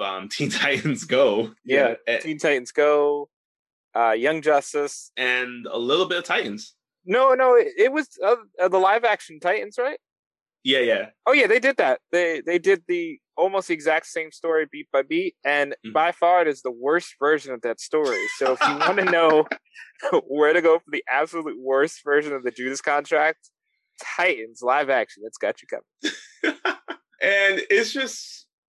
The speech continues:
Speaker 1: crazy because it's, it is something that was so popular that this film actually was never supposed to come out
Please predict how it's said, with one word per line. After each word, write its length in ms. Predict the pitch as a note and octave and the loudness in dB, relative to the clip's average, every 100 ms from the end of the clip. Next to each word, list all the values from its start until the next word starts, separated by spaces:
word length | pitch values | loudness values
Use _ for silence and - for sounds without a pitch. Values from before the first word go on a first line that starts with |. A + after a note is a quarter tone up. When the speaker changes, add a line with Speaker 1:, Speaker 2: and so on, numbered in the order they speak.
| _ | _
Speaker 1:
crazy 380 | - B3 C4 D3+ | 0 2 2 -2
because 340 | C#3+ C#3+ F3 D#3 | -4 -4 -4 -4
it's, 160 | D3+ - | -8 -2
it 280 | E3 D#3+ - | -2 -2 -2
is 380 | E3+ E3+ D#3+ - | 0 2 0 -4
something 480 | - F3 F#3 G#3 G3 | -2 -2 0 -2 0
that 140 | F3 | 0
was 180 | D3+ C#3+ | 0 -2
so 320 | - C3+ D#3 | 0 2 0
popular 760 | D3+ B2+ B2+ G#2+ G2 F#2+ F#2 - _ _ _ | 0 -2 -2 -2 -6 -6 -8 -12 _ _ _
that 520 | G#2 B2+ C3 B2+ A#2 - _ | -2 0 2 2 0 -2 _
this 300 | A2 D3 F#3 | -2 0 0
film 340 | - F3+ F3 A#2+ | -2 -2 0 0
actually 300 | B2+ C3+ D#3 | -2 -2 -4
was 120 | B2+ A2+ | -8 -4
never 260 | A2+ B2 | -4 -2
supposed 280 | B2+ B2 A#2 | -4 -8 -8
to 60 | - | -8
come 220 | A#2+ A2 | -6 -4
out 180 | G#2 | -4